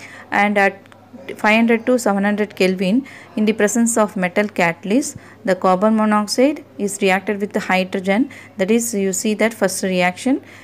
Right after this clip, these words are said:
N mole of carbon monoxide plus two N plus one mole of hydrogen. It gives C N H two N plus two, that is unsaturated hydrocarbon,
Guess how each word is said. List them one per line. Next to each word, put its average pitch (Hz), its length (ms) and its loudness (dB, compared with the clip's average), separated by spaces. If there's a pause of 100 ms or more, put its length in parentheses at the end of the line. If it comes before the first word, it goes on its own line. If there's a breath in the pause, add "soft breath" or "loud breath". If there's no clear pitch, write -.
(120)
N 214 240 4
mole 226 260 4
of 254 380 -2
carbon 190 320 0
monoxide 208 600 0 (440 loud breath)
plus 262 320 2
two 247 200 2
N 240 280 4
plus 196 320 0
one 220 320 2
mole 202 340 2
of 226 160 2
hydrogen. 190 640 0 (180)
It 190 220 -4
gives 226 340 0 (220 loud breath)
C 226 360 2
N 294 240 4
H 214 300 -4
two 233 140 2
N 220 240 0
plus 185 260 -2
two, 240 300 -2
that 185 120 0
is 214 280 0
unsaturated 226 720 0
hydrocarbon, 196 840 0